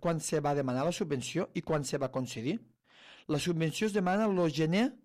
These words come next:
del dos mil quinze i es concedeix després de la Candelera del dos, del dos mil quinze. Per tant, se concedeix, ja l'únic que han, han tingut que fer és,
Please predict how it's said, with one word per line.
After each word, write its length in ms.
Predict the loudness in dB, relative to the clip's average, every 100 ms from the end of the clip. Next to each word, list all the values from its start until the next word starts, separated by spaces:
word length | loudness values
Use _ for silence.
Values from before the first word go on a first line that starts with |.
| _ _ _ _ _ 2
del 160 | 2
dos 160 | 4 4
mil 220 | 2 2
quinze 420 | 2 2 0 -2
i 160 | -4 -6
es 80 | -2
concedeix 600 | -2 0 0 0 0 -4 -18 _ _ _ -4
després 480 | -4 0 2 2
de 80 | 2
la 40 | 2
Candelera 400 | 2 2 4 4
del 160 | 2 2
dos, 180 | 0
del 200 | 2 0 2
dos 160 | 2
mil 160 | 0 0
quinze. 260 | -2 -2 -4
Per 180 | -4 -4
tant, 180 | -4 -4 -14 -18
se 140 | -10
concedeix, 540 | -4 -4 -2 -2 -2 -4 _ _ _
ja 300 | -4 -2 -2 -4 -4
l'únic 240 | 0 0
que 80 | 0
han, 100 | -2 -2 -2
han 160 | 0
tingut 220 | -2 -2 -2
que 80 |
fer 160 | 0 0
és, 80 | 0